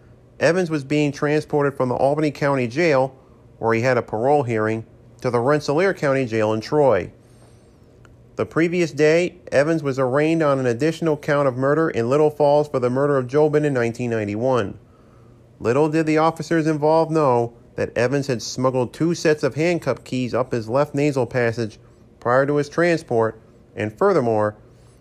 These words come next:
he had loosened his hands free while in the police van. The van had just gotten onto the Troy Menands Bridge, which carries Route three seventy-eight over the Hudson River, when Evans broke free by kicking out a passenger side window.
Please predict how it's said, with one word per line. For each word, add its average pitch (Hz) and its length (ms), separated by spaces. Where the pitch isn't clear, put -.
he 120 180
had 117 100
loosened 160 400
his 151 160
hands 156 280
free 139 300
while 120 240
in 110 120
the 117 60
police 127 380
van. 90 420
The 113 160
van 156 260
had 135 160
just 185 300
gotten 160 300
onto 156 160
the 143 80
Troy 160 260
Menands 147 400
Bridge, 143 440
which 107 200
carries 131 340
Route 135 200
three 135 220
seventy-eight 131 580
over 113 180
the 110 120
Hudson 117 300
River, 110 420
when 120 240
Evans 151 300
broke 156 280
free 160 260
by 143 180
kicking 165 340
out 156 140
a 156 40
passenger 135 460
side 120 340
window. 127 460